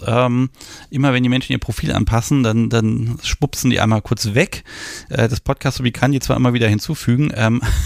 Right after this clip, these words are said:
da ist noch ein kleiner Bug, äh, aber spätestens, wenn diese Folge erscheint, ist die Liste nochmal da. Und im Zweifel findet ihr alle Menschen auch jetzt schon in der, äh, Liste, ähm, der Teilnehmer der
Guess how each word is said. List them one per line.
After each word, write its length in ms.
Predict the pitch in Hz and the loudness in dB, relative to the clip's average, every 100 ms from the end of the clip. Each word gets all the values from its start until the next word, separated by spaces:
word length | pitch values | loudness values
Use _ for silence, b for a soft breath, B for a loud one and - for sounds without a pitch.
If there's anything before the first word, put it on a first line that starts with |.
| B B B B B B - - | B B B B B B -16 -10
da 140 | - 113 | 0 0
ist 160 | 101 | 2
noch 120 | 117 107 | 0 0
ein 120 | 104 | 0
kleiner 240 | 104 104 | 2 2
Bug, 320 | 98 110 - | 2 0 0
äh, 300 | - - 104 - | -4 0 0 0
aber 280 | 104 101 - | 0 0 0
spätestens, 680 | - 104 113 - - 113 | -2 0 0 -2 -4 0
wenn 140 | 110 107 | 2 2
diese 200 | 107 107 | 0 0
Folge 280 | 101 101 | 2 2
erscheint, 320 | - - 98 - | 0 2 0 0
ist 200 | - - | -6 -2
die 60 | |
Liste 340 | 98 92 - - | -2 -2 0 -2
nochmal 320 | - 92 90 | 0 0 0
da. 280 | 87 90 113 B B B B | 2 0 0 B B B B
Und 160 | 107 | -2
im 100 | - | 0
Zweifel 300 | - 98 113 | 0 0 0
findet 320 | 127 143 139 127 | 0 0 0 -2
ihr 180 | - | -4
alle 180 | - 120 | -2 0
Menschen 300 | 123 117 - | 2 0 -2
auch 80 | - | -2
jetzt 400 | 110 110 - - | 0 0 -2 -6
schon 300 | - 120 120 | -2 2 2
in 160 | - 110 | 2 2
der, 400 | 107 107 107 - | 2 2 0 0
äh, 320 | 104 101 113 | 0 0 0
Liste, 720 | 113 - - 120 110 107 107 - | -2 -4 -2 0 2 0 -2 0
ähm, 300 | 98 95 98 B B B B - | 0 2 -2 B B B B -2
der 220 | 104 95 | 2 2
Teilnehmer 420 | - 98 107 101 | 0 0 2 2
der 280 | 95 92 92 | 0 0 -4